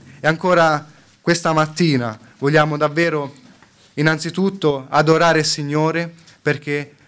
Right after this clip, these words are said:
Lui è stato l'unico che poteva salvarci, Lui è stato l'unico che ha potuto liberarci da quella fossa. E possiamo davvero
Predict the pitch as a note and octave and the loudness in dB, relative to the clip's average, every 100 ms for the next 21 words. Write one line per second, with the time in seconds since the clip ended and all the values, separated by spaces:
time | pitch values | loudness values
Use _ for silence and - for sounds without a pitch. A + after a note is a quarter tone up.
0 | _ _ - D#3 F3 D#3 D3 D3+ D3+ F#3 | _ _ -2 6 8 6 0 -2 -2 -2
1 | D3+ C3 B2+ C3 B2+ C3+ B2+ A#2+ A#2 _ | -2 -6 -10 -12 -10 -4 -2 -4 -8 _
2 | _ _ - C3 B2 C#3+ D#3+ - C#3 D3+ | _ _ -2 -2 0 -2 -2 -6 -10 -6
3 | E3 E3+ D#3 D#3+ G3 F3+ D#3 D#3 C#3 D3 | -4 -2 0 2 4 2 -2 -4 -2 -4
4 | E3+ E3+ D#3 - - D#3+ D#3+ E3 F3+ F#3 | -4 -4 -6 -8 -8 -4 0 2 2 2
5 | - F3+ E3 - - C#3 C#3+ D3 C#3 C3+ | -2 -2 -2 -6 -4 0 4 4 4 0
6 | C#3+ A#2+ A#2+ - A#2 - - - - - | -4 -6 -8 -10 -12 -14 -20 -20 -20 -6
7 | D3+ D#3 D3+ E3 D#3+ D3+ C#3+ D#3+ D#3 C#3 | -2 0 0 0 0 -4 -2 0 2 0
8 | B2+ | -2